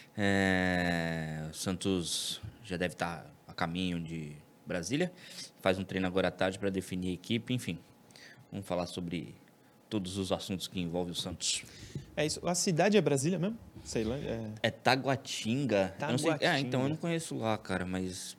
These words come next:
Speaker 1: pelo que eu li é uma região lá do Distrito Federal.
Speaker 2: O Ta-,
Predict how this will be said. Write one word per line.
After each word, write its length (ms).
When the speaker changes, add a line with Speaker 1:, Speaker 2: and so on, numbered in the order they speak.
Speaker 1:
pelo 140
que 100
eu 60
li 220
é 120
uma 280
região 540
lá 160
do 180
Distrito 320
Federal. 500
Speaker 2:
O 240
Ta-, 120